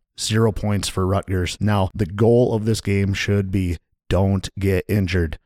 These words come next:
No one get injured. You still gotta play with intensity because once you loosen up a little bit, that's when injuries occur, right?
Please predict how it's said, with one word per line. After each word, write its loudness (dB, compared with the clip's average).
No 0
one 4
get 2
injured. 0
You -6
still -2
gotta 0
play 2
with 2
intensity 0
because -2
once -2
you 2
loosen 2
up 0
a -2
little 2
bit, 0
that's -2
when 0
injuries 0
occur, -6
right? -4